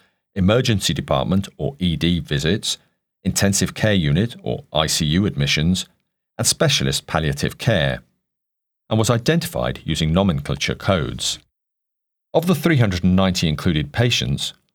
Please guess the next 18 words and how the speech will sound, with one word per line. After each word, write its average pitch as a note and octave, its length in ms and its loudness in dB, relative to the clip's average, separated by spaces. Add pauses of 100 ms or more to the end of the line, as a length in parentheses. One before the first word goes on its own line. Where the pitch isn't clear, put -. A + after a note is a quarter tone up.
(300)
almost E3+ 340 2
half D#3 280 0
the F#2+ 80 -2
study D#2+ 260 0
population, D#2 920 0
forty-five - 500 -8
percent, D2 460 0 (560)
died C2+ 260 0
from D2 140 -2
a C#2+ 40 0
cardiovascular D#2+ 800 -2
cause. C#2+ 540 -2 (1120)
In D#2+ 60 -4
the D2 80 0
last D2 340 0
year C#2 120 0
of C2+ 140 -4
life, F#2 400 0